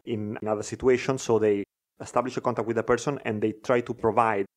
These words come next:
you know, for example, uh, volunteers to help the person or try to bring the person out and, and have the person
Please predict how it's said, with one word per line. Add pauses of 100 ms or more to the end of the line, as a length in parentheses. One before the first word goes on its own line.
(400)
you
know,
for
example,
uh,
volunteers
to
help
the
person
or
try
to
bring
the
person
out
and,
and
have
the
person